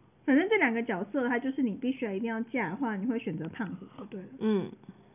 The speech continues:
Speaker 1: 天哪，大雄到底是凭什么当上主角？好，
Speaker 2: 嗯。
Speaker 1: 来，再继续往下。
Speaker 2: 就太废吧。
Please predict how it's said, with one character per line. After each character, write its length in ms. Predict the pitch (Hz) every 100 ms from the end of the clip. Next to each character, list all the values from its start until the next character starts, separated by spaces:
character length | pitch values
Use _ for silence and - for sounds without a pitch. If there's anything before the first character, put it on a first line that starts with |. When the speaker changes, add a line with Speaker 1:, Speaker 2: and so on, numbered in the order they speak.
| - - -
Speaker 1:
天 240 | - 381
哪， 220 | 403 339
大 200 | 294 370
雄 300 | 320 269 233
到 140 | 302 302
底 60 |
是 60 | 277
凭 220 | 277 247
什 100 | 254
么 140 | 202
当 160 | 220 226
上 180 | 254 233
主 140 | 190
角？ 160 | 202 208 - - - -
好， 100 | -
Speaker 2:
嗯。 260 | 240 269 277
Speaker 1:
来， 160 | 269 285
再 180 | 294 311
继 160 | 311
续 100 | 339
往 180 | 302 214
下。 80 | 269
Speaker 2:
就 80 | 247
太 220 | - 254 233
废 260 | 233 190
吧。 240 | 151 -